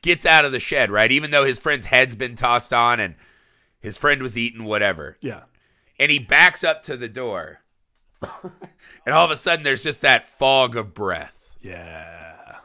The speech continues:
Speaker 1: Coming right past him. And I was like, again, this is the werewolves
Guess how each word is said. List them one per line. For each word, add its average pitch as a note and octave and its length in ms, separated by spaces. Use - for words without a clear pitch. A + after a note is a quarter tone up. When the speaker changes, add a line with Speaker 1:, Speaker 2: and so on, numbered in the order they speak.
Speaker 1:
Coming D3+ 300
right C3+ 240
past C#3+ 320
him. C#3+ 60
And C3 80
I C3+ 60
was B2+ 120
like, A2+ 220
again, C3 520
this D3+ 240
is F#3+ 160
the D3+ 120
werewolves A#2 1000